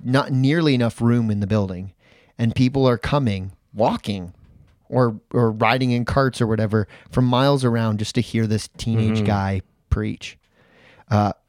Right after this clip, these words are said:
Speaker 1: who has no formal seminary education, I might add. Right? He's got, like, your basic, like, he's got your basic education. That's, that's where he's at. No, no M div for this guy. No, no P H D in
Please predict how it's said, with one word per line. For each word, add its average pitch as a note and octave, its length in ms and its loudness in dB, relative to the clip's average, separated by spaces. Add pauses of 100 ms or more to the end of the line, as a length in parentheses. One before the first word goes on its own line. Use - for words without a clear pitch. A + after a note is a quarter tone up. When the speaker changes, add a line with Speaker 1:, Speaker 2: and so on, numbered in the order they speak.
(200)
Speaker 1:
who G3 180 4
has D#4 320 0
no F#3 260 4
formal F#3+ 460 2
seminary D#3+ 560 2
education, B2+ 640 0
I G2+ 100 -2
might F#2+ 220 0
add. F2+ 260 -6 (720)
Right? B2 260 2
He's D#3+ 200 4
got, G3 220 2
like, F3+ 160 4
your D#3+ 100 4
basic, C3+ 640 2
like, A#2 260 2
he's C#3 140 2
got F#3 100 2
your C#3+ 100 4
basic C3 460 0
education. A2+ 640 0 (480)
That's, C3 300 2
that's C3 340 0
where C3+ 140 2
he's A2+ 220 0
at. G2 220 -4
No, C3 420 2
no C3 260 2
M C#3+ 200 2
div B2 380 0 (320)
for A#2+ 160 -4
this A2+ 180 0
guy. G2+ 380 -6
No, B2 480 0 (260)
no B2 320 0 (180)
P C3+ 180 4
H B2 240 -2
D A#2+ 180 2
in A#2 260 0